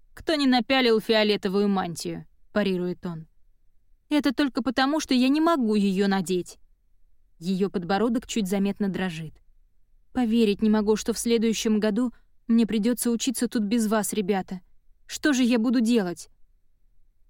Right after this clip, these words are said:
«Приезжать в гости?» отвечает Иден —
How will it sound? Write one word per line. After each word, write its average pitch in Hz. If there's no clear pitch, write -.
«Приезжать 214
в 262
гости?» 285
отвечает 208
Иден — 277